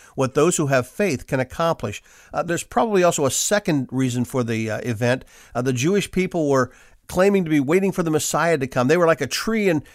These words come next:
in leaf, ready for the, for the kingdom. And yet when the Messiah showed up, what it really revealed was, uh, they were professing, but they didn't possess.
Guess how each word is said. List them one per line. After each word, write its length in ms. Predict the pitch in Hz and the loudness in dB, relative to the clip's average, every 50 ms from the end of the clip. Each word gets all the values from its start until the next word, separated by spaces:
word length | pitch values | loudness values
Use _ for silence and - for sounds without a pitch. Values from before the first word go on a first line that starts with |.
| _ - | _ -4
in 180 | 147 160 151 | -2 0 2
leaf, 420 | 147 147 165 202 180 - - - - | 2 2 2 2 2 0 -4 -10 -10
ready 360 | 117 113 143 175 202 202 202 | -6 -2 2 2 2 2 0
for 200 | - - 180 170 | 0 0 -2 -2
the, 240 | 151 156 147 135 - - - _ | 0 0 -2 -2 -4 -8 -18 _
for 120 | - - 160 | -12 -4 -4
the 100 | 151 135 | -4 -2
kingdom. 460 | - - 202 202 190 156 127 110 98 - _ _ _ _ _ _ | 0 0 2 2 2 2 0 0 -2 -6 _ _ _ _ _ _
And 160 | - 139 143 | -2 0 2
yet 220 | 147 160 160 - 139 | 4 4 2 4 2
when 140 | 151 151 | 2 4
the 60 | 143 139 | 4 4
Messiah 440 | 139 131 - - 165 160 175 170 | 2 0 2 2 2 4 4 2
showed 360 | 156 - - - 165 156 156 160 | 2 0 0 2 2 4 4 4
up, 260 | 160 147 127 - - _ _ _ - | 4 4 2 0 -8 _ _ _ -2
what 140 | - 151 135 | 0 0 0
it 60 | 131 | 0
really 240 | 127 151 160 156 143 | 0 0 0 0 0
revealed 440 | 131 131 127 110 120 160 170 151 123 | 2 0 0 0 0 0 0 0 0
was, 360 | 117 120 117 113 113 - - - - - - _ - | 0 0 0 0 0 -4 -8 -16 -20 -20 -20 _ -8
uh, 180 | - 120 123 127 | -2 -2 -2 -2
they 280 | 123 127 139 143 143 147 | -2 0 2 2 2 2
were 320 | 135 131 127 123 123 120 - _ _ _ | 2 2 2 2 2 0 -2 _ _ _
professing, 600 | - - 135 120 - - 175 170 - - 165 151 | -4 -4 -4 -2 2 2 2 2 2 0 -2 0
but 100 | 135 135 | 0 0
they 120 | - 139 127 | 0 0 0
didn't 300 | 127 143 139 135 127 - | 0 -2 -2 -4 -6 -4
possess. 600 | - 123 113 110 120 117 107 95 - - - | -6 -4 -4 -2 -2 -2 -2 -2 -4 -8 -8